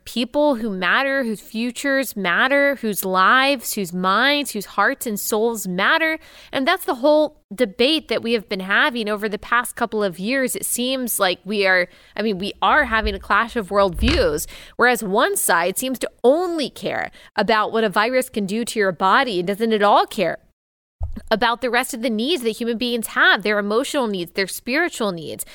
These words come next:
You need to be able to fellowship. You need to be able to worship. You need to be able to congregate. You need to be able to work. You need to be able to access entertainment. All of these things are good parts of life that are necessary for human fulfillment.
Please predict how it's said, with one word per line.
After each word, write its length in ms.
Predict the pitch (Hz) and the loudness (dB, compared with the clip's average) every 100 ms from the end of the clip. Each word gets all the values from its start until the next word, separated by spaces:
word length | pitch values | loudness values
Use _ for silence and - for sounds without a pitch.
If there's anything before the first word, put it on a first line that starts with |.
| - | -18
You 140 | - 208 | -6 -2
need 240 | 214 269 | -2 -2
to 60 | 247 | -2
be 100 | 262 | 0
able 160 | 262 | 0
to 80 | 240 | -2
fellowship. 580 | - 208 262 269 165 - | 0 0 0 0 -2 -2
You 80 | 180 | -6
need 200 | 196 226 | -4 -6
to 80 | 233 | -2
be 120 | 247 | -2
able 160 | 247 | 0
to 100 | 262 | -2
worship. 500 | 185 190 233 - - | 0 0 0 -2 -2
You 80 | 190 | -4
need 280 | 190 202 247 | -4 -4 -4
to 80 | 269 | -2
be 100 | 240 | 0
able 160 | 220 | 0
to 80 | 202 | -4
congregate. 760 | - 185 220 269 240 165 127 - - - - | -2 0 0 -2 -2 -2 -4 -8 -16 -18 -4
You 120 | 226 | 0
need 320 | 208 208 277 | 0 0 0
to 60 | 269 | -2
be 200 | 220 208 | 0 0
able 200 | 208 214 | 0 -2
to 100 | 226 | -4
work. 460 | 180 240 262 - - | 0 2 0 -2 -4
You 100 | 202 | -2
need 260 | 202 269 | -2 -2
to 80 | 294 | -4
be 240 | 214 208 226 | -2 2 2
able 240 | 247 240 | 2 0
to 320 | - 254 240 | 0 2 2
access 460 | - 226 269 302 262 | 2 -2 -2 -4 -4
entertainment. 720 | - 254 240 240 294 302 196 | -2 -4 -4 -4 -2 0 0
All 180 | 196 285 | 0 0
of 80 | 320 | 0
these 200 | 311 - | -2 -2
things 440 | 262 320 196 190 - - - - - | -4 -4 -4 -10 -14 -20 -20 -14 0
are 420 | 240 247 240 233 208 | 2 6 4 2 -4
good 360 | 160 240 330 - | 2 4 4 0
parts 380 | - 240 262 - | 0 2 2 0
of 220 | 190 175 | -2 -2
life 400 | 175 208 349 - | 0 2 2 0
that 100 | 208 | 0
are 100 | 196 | 0
necessary 680 | 190 240 - - 226 202 208 | 0 -2 -2 -2 0 2 0
for 180 | 226 214 | 0 -2
human 400 | - 254 285 226 | -2 -4 -4 -4
fulfillment. 800 | 196 - 214 254 294 - - | -6 -2 0 0 -2 -8 -10